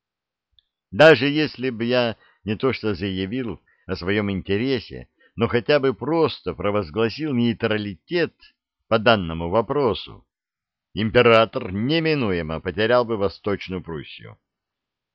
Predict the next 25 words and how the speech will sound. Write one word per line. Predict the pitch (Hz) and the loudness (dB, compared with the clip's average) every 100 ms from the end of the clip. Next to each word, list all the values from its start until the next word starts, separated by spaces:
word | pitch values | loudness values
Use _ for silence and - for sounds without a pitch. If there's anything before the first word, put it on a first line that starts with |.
| _ _ _ _ - | _ _ _ _ -2
Интрига | 127 143 185 202 170 170 | 0 2 0 0 4 4
в | |
этом | 165 135 151 | 4 2 -4
случае | 120 156 160 - 131 | -6 -6 -6 -2 -2
могла | 131 127 135 | -2 0 0
бы | 127 123 | 0 -2
быть | 131 117 | -4 -4
лишь | 113 113 - | -6 -6 -6
в | - | -8
том, | - 156 143 113 - _ _ _ _ | 0 0 0 -4 -8 _ _ _ _
к | - - - | -20 -18 0
кому | 120 143 143 113 | 2 2 -2 -2
она | 101 104 110 | -2 -2 -2
попадет. | 95 87 85 65 62 - _ _ _ _ _ _ _ _ _ | -4 -6 -8 -8 -14 -20 _ _ _ _ _ _ _ _ _
К | _ | _
Польше, | 160 175 143 143 139 120 _ | 6 6 4 -4 -6 -10 _
Саксонии | - 110 - 135 147 139 131 127 - _ - | -2 0 0 -2 0 0 -4 -6 -10 _ -2
или | 110 127 | 0 2
Бранденбургу. | 127 101 107 101 113 110 78 76 62 60 64 - _ _ _ | 0 0 0 0 -2 -2 -4 -8 -10 -12 -14 -18 _ _ _
Причем | 101 101 110 110 95 _ | -6 0 2 2 -4 _
шансы | - 120 117 98 104 | -2 2 2 0 -6
последнего | 110 101 120 147 117 90 85 | -6 -4 -2 -2 -2 -6 -4
были | 92 92 | -4 -4
наиболее | 92 92 87 87 95 101 | -2 -4 -4 -2 -2 -2
велики, | 104 110 107 - 113 117 | -4 -6 -8 -8 -10 -10